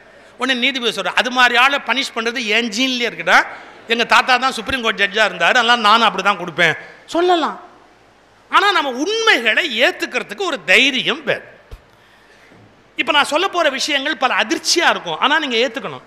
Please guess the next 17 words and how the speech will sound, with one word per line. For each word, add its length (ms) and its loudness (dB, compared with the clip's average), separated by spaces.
நாம் 440 2
நேற்று 600 0
என்பதால் 640 -2
வெகுவாக 680 -2
பாதிக்கப்பட்டவர்கள், 1300 0
நேற்று 680 0
என்பதால் 720 0
நாம் 260 2
வெகுவாக 680 0
கட்டமைக்கப்பட்டவர்கள், 1300 0
நாம் 280 2
நேற்று 480 2
என்பதால் 540 0
வெகுவாக 640 0
வடிவமைக்கப்பட்டவர்கள். 1300 4
Yesterday 680 2
rules. 480 0